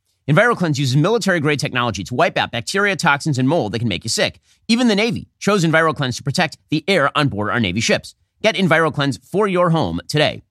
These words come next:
Right now, you'll save thirty-five percent off during their Black Friday sale, plus get fast free shipping. Visit E K pure dot com,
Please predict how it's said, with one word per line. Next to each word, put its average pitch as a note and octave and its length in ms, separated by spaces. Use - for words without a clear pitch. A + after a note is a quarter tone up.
Right F#3 160
now, F#3+ 200
you'll B2 120
save C#3 200
thirty-five G3 540
percent B2 240
off C3+ 180
during A2+ 180
their F#2 120
Black C3 400
Friday A2 280
sale, C3+ 320
plus D#3 380
get - 240
fast F3 400
free F3 140
shipping. - 340
Visit C#3+ 260
E A3 220
K F#3 180
pure E3 280
dot G#2 200
com, C3 340